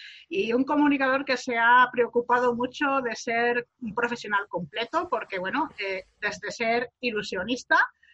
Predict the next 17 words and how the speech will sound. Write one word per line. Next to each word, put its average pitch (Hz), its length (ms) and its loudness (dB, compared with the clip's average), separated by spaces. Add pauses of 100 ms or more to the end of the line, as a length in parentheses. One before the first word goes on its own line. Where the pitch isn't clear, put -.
(280)
hasta 208 340 0
ser, 240 560 2
bueno, 208 200 -8
pues 285 140 -6
especialista 196 680 -2
en 226 100 -2
programación 208 520 -6
neurolingüística, 226 1040 -2
en 202 140 -10
coaching, 254 680 2
liderazgo, 226 800 0
persuasión, 226 920 -6
en - 80 -16
fin. - 200 -6 (420)
Tiene 247 460 -2
una 247 240 2
formación 240 880 -4